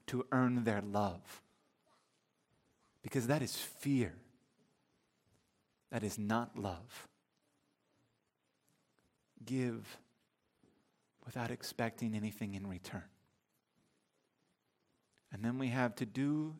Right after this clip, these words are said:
"Do to others as you would have them do to you."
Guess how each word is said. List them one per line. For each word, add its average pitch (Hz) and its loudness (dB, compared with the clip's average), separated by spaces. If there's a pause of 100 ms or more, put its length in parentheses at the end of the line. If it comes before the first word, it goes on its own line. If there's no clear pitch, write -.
"Do 202 2
to 196 -8
others 143 4
as 110 -2
you 131 0
would 131 2
have 117 2
them 113 -2
do 101 -2
to 117 -4
you." 90 -8